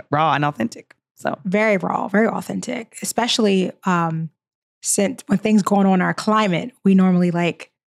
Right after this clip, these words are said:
Speaker 2: have a little chat with each other, and I felt like we have not done that. So what is a better way of having that chat with our favorite crew, our tippers? So
Speaker 1: Mm-hmm.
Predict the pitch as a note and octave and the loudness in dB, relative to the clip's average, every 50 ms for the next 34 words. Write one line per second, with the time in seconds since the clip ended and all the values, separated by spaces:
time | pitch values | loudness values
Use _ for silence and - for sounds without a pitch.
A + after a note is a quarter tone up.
0 | _ _ _ _ _ - - - F3+ F#3 F3+ F#3 F3 E3 - - - G3+ - - | _ _ _ _ _ -10 -6 -2 0 0 2 2 2 2 0 0 -2 -2 -2 0
1 | F#3 F3 E3+ - - G#3 G3+ F#3 F3 D#3+ - E3+ E3+ E3 - F#3+ F#3 F3+ E3+ - | 0 -2 0 0 -2 -2 0 0 0 0 0 0 -2 -2 -2 -2 -2 -2 -2 0
2 | F3+ F3+ E3 F3+ E3+ D#3 E3+ E3 E3 D#3+ E3 F3+ F3 E3+ - - _ _ _ _ | 2 2 2 2 2 2 2 2 2 0 0 -2 -2 -2 -4 -8 _ _ _ _
3 | _ _ _ _ _ _ _ E3 F3 F3+ G#3 A#3+ A3+ F#3 D#3 D3+ E3+ F3+ - - | _ _ _ _ _ _ _ -4 -2 0 4 4 4 4 4 2 -2 -4 -6 -2
4 | - F3 E3+ E3+ E3 E3 D#3+ - _ _ _ _ _ _ _ - F#3+ F3 F3+ G#3 | 0 0 2 2 0 -2 -4 -6 _ _ _ _ _ _ _ -8 -4 0 0 2
5 | A#3 A#3+ A#3 - - - G3+ G3+ F#3 F#3+ F3+ D#3 C#3 - F#3+ F#3+ G3+ G#3 G#3 G#3 | 2 2 0 -2 0 2 2 4 4 4 2 0 -2 -2 0 2 2 2 4 4
6 | A#3 C#4+ B3+ G3+ G3 G3 F#3+ - - G3 F#3+ F#3 F3+ - - - F#3 F#3 G3+ G3+ | 2 2 2 0 0 0 0 0 0 0 0 0 0 -2 -4 -2 -2 0 2 2
7 | G3+ G#3 G3+ - - G#3+ G#3 - A3+ G#3 G3+ G3+ G3+ G3+ G3 - - - G#3+ G#3+ | 2 2 0 -2 -2 -2 -2 0 0 -2 0 0 0 -2 -2 -4 -6 -4 0 0
8 | A3 A3 A3+ G#3+ - - - A#3 A3+ A3 A3 A3 G#3+ - - C#4+ C#4+ - F3 G#3 | 2 2 0 -2 -2 -2 0 2 2 2 2 0 0 -2 -4 -4 -2 -2 -4 -4
9 | F3 - - - F#3+ F3+ F3+ F3+ F3+ F3 E3 D#3 D3 C#3 D#3 | -4 -8 -4 -4 0 0 2 2 0 0 -2 -6 -6 -6 -6